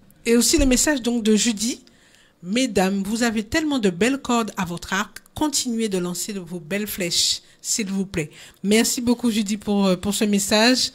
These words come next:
On vous salue de, donc, de là où vous êtes. Romain, bien entendu, bel bonsoir. Merci, elle est là, ça va avec nous. Merci, on pile. Et donc, Jacqueline, euh,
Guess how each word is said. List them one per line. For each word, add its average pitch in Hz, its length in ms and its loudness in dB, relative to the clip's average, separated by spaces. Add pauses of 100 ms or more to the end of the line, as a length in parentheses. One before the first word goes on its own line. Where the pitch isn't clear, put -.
(300)
On 208 60 0
vous 214 160 0
salue 233 300 2
de, 208 240 4
donc, 202 260 -6
de 190 100 0
là 214 180 2
où 247 40 2
vous 220 220 0
êtes. 226 120 2
Romain, 226 460 4 (340)
bien 202 220 2
entendu, 214 320 -2
bel 196 160 -2
bonsoir. 214 380 -2
Merci, 220 480 0 (100)
elle 262 60 0
est 202 80 0
là, 202 100 0
ça 196 180 -2
va 175 120 0
avec 175 200 -2
nous. 208 220 0 (300)
Merci, 202 240 0
on 196 100 2
pile. 294 300 4 (440)
Et 220 60 2
donc, 269 160 6
Jacqueline, 262 640 4 (400)
euh, 185 180 4